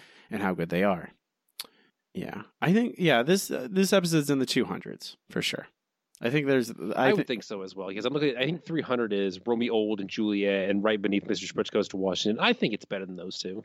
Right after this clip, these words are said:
Speaker 1: I think it is. I, I think it doesn't, I think, hmm. I think it's not necessarily much higher than that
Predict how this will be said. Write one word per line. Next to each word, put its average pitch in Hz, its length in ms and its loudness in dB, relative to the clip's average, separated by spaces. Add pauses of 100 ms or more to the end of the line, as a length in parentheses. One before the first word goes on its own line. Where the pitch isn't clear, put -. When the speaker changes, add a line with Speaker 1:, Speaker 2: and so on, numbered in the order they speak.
Speaker 1:
I 143 140 2
think 170 200 4
it 117 80 2
is. 92 320 -8
I, 135 220 2 (140)
I 160 60 4
think 160 220 4
it 151 160 4
doesn't, 143 380 2 (560)
I 156 160 2
think, 185 500 2 (1900)
hmm. 185 260 -16 (1600)
I 127 40 -2
think 165 160 4
it's - 80 -2
not 170 140 2
necessarily 151 580 4
much 127 180 2
higher 123 380 4
than 139 140 0
that 127 320 2